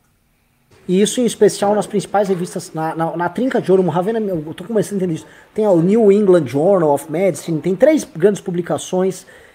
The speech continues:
e elas são consensuais sobre a cloroquina hoje, né? Tem, pode ter estudos alternativos que dão respostas alternativas, mas nós não, nos três principais referenciais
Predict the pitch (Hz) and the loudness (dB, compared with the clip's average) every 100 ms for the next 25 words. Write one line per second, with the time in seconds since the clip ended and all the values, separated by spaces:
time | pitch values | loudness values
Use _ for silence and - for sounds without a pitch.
0 | - 170 185 180 196 196 208 196 214 202 | -6 0 2 0 -2 -2 -2 -4 -4 -4
1 | - 180 170 151 143 147 135 - 143 131 | -2 0 0 -4 -8 -6 -6 -6 -8 -6
2 | 123 110 107 _ 120 139 - 185 165 - | -6 -8 -14 _ -12 -12 -4 -4 -2 -2
3 | 185 196 170 - 175 180 175 165 - 180 | 0 0 0 -2 -4 -4 -4 -8 -10 -12
4 | 165 156 151 151 147 143 139 139 131 202 | -10 -8 -6 -6 -10 -10 -10 -12 -10 -8
5 | 247 - - - - - 156 175 180 185 | -6 -8 -12 -20 -20 -6 -4 0 -2 -2
6 | 175 160 160 220 247 - 240 - 170 180 | 0 0 2 6 6 4 -6 -6 -2 2
7 | 180 - - - - _ _ _ - 175 | 2 0 -14 -20 -20 _ _ _ -18 0
8 | 185 240 247 233 - 190 180 - | 2 4 4 2 0 2 2 0